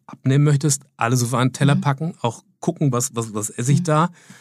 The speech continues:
Speaker 1: und dann auf einmal essen, den Nachtisch direkt zu einer Hauptmahlzeit dazu und so, wie es die Oma früher gemacht hat.
Speaker 2: <laughs> Ja,
Speaker 1: Und nicht,
Speaker 2: stimmt.
Speaker 1: und nicht dann irgendwie eine Stunde später dann wieder anfangen oder zwischendurch gesüßte Getränke oder so,
Speaker 2: Ja.
Speaker 1: weil das
Speaker 2: Ja.
Speaker 1: stimuliert einfach immer dieses Hungerhormon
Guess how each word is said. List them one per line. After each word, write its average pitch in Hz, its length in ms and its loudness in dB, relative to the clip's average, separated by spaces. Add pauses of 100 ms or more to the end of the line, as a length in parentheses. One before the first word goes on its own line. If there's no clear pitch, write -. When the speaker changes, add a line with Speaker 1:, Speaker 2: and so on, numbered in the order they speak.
(200)
Speaker 1:
und 127 160 0
dann 147 120 4
auf 143 220 -2
einmal 170 320 2
essen, 123 220 0
den 123 140 2
Nachtisch 135 440 0
direkt 151 320 0
zu - 80 -4
einer 135 120 2
Hauptmahlzeit 135 560 -4
dazu - 260 -16
und - 120 -12
so, - 140 -12
wie 123 40 0
es 120 80 -4
die 180 80 -6
Oma 160 220 0
früher 156 220 -4
gemacht 156 280 -2
hat. 101 180 -12
Speaker 2:
<laughs> - 40 -20 (520)
Ja, 294 260 0
Speaker 1:
Und 139 60 8
nicht, 339 140 4
Speaker 2:
stimmt. 320 160 2 (320)
Speaker 1:
und 135 120 4
nicht 143 160 2
dann 151 100 2
irgendwie 147 180 4
eine 135 100 4
Stunde 143 240 0
später 135 320 -2
dann 135 180 2
wieder 127 200 0
anfangen 139 400 0
oder 123 240 -2
zwischendurch 131 480 -2
gesüßte 131 420 -2
Getränke 123 440 -2
oder 127 160 0
so, 123 240 0 (100)
Speaker 2:
Ja. 202 220 -2
Speaker 1:
weil 117 80 -2
das 135 140 2
Speaker 2:
Ja. - 60 0
Speaker 1:
stimuliert 156 680 2
einfach 135 420 -2
immer 139 280 2
dieses 127 460 -4
Hungerhormon 123 800 0